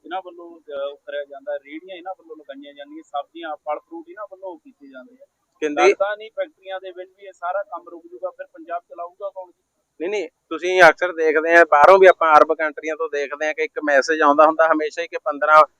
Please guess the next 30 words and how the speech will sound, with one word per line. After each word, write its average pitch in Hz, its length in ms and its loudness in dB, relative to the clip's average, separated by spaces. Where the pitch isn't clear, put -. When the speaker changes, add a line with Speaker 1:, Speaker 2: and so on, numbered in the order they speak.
Speaker 2:
ਇਲੈਕਟ੍ਰੀਸ਼ੀਅਨ 151 540 -2
ਚਾਹੀਦੇ 156 480 6
ਆ, 156 220 10
ਵੀਹ 180 260 0
ਪਲੰਬਰ 165 420 -4
ਚਾਹੀਦੇ 165 400 0
ਆ 160 60 8
ਜੀ। 160 160 4
ਅਸੀਂ 175 180 2
ਕਹਿੰਦੇ 190 200 8
ਵੀ 208 120 8
ਇਹ 196 100 6
ਕੰਮ 175 280 2
ਕਰਨ 170 300 6
ਆਉਣ। 135 220 8
ਅਸੀਂ 170 160 -6
ਇਹਨਾਂ 175 140 6
ਦੇ 202 80 0
ਖਿਲਾਫ 135 440 6
ਨਹੀਂ 190 180 -2
ਹੈ 180 100 8
ਕਿਸੇ 165 220 -10
ਕਮਿਊਨਿਟੀ 156 520 -6
ਦੇ, 131 140 2
ਪਰ 175 160 6
ਇਹ 196 80 6
ਕੰਮ 175 280 2
ਕਰਨ 165 500 4
ਆਉਣ। 160 240 10
ਜਿਵੇਂ 175 420 0